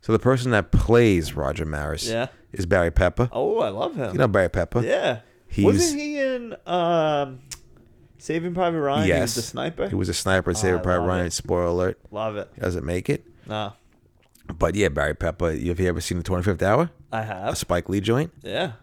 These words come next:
Speaker 1: Beautiful, fantastic movie.
Speaker 2: Yep.
Speaker 1: Um, but Barry Pepper plays Roger Maris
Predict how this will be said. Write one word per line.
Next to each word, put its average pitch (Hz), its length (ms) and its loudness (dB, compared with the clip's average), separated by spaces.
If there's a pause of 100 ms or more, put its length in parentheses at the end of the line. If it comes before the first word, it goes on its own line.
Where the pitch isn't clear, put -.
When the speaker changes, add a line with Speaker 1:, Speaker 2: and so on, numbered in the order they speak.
(120)
Speaker 1:
Beautiful, 90 380 -2
fantastic 87 600 -2
movie. 104 360 0
Speaker 2:
Yep. 107 280 -6 (440)
Speaker 1:
Um, 85 440 -2 (400)
but 98 180 -4
Barry 117 220 4
Pepper 110 500 2 (1400)
plays 104 280 2
Roger 90 320 2
Maris 85 520 -2